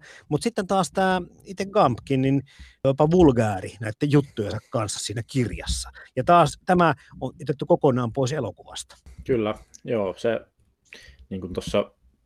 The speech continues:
Speaker 2: vähän kommentoinkin, niin mulle tuli mieleen tää Philip Seymour Hoffman, niin kuin, tyyppinen, jos mä vaan kuvittelin mielessäni sen kirjan,
Speaker 1: Joo.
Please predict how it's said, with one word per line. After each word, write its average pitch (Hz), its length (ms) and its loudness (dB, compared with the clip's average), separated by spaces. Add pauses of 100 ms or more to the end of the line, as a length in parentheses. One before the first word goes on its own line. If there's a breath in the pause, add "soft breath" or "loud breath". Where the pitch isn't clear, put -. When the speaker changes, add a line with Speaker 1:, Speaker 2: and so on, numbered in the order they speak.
(160)
Speaker 2:
vähän 98 120 -8
kommentoinkin, 98 640 0
niin 98 220 -2 (640 loud breath)
mulle 123 200 6
tuli 110 200 4
mieleen 101 280 4
tää 104 180 4
Philip 110 220 4
Seymour 101 360 2
Hoffman, 101 440 0 (200 loud breath)
niin 104 120 -10
kuin, - 140 -12
tyyppinen, 101 440 -4
jos 98 160 -4
mä 95 80 -6
vaan 98 340 0 (240)
kuvittelin 101 440 0
mielessäni 98 460 2
sen 98 160 2
kirjan, 98 480 2
Speaker 1:
Joo. 117 260 -2